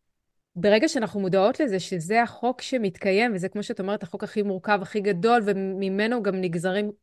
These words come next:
כל שאר החוקים שאת, אה, תפרטי לנו, ברגע שאנחנו יודעות את זה, אנחנו יודעות שזה מתקיים, אנחנו יכולות מעכשיו להתחיל לשים לב באמת למה שאמרת,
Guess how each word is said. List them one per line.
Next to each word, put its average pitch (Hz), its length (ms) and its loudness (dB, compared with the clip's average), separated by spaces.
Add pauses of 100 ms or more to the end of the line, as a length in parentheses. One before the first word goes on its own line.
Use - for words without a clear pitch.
כל 220 200 -4
שאר 202 200 -2
החוקים 214 420 -6
שאת, 277 260 -4
אה, 180 200 2
תפרטי 185 460 -4
לנו, 190 320 -4 (760)
ברגע 214 360 4
שאנחנו 190 1040 -2 (100)
יודעות 202 640 4
את 285 120 2
זה, 185 160 2
אנחנו 185 260 -4
יודעות 226 420 2
שזה 262 200 0
מתקיים, 233 840 4
אנחנו 196 300 -4
יכולות 254 340 2
מעכשיו 311 460 4
להתחיל 294 340 0
לשים 294 280 0
לב 269 200 4
באמת 247 280 2
למה 247 220 0
שאמרת, 285 440 2